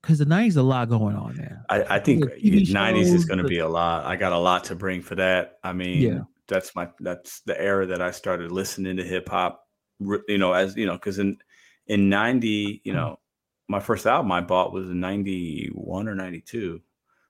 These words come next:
Speaker 2: So that's when I started. So for me, um,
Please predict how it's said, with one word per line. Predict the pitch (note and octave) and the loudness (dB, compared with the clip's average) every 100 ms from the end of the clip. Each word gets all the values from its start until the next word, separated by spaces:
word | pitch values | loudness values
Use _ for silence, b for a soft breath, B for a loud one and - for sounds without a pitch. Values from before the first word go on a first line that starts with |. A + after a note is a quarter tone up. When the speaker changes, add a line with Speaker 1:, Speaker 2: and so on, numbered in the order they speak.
| _ | _
Speaker 2:
So | - F2+ F2 | -4 -2 -2
that's | F#2 - | -4 -6
when | G2 | -4
I | E2+ | -6
started. | - - - - - | -4 -2 -2 -4 -12
So | - - C#2+ | -12 -8 -8
for | E2 - | -10 -6
me, | F#2 G2 F#2 F#2 G#2+ | -2 0 -2 -4 -10
um, | F2 E2+ - - - | -12 -10 -10 -12 -18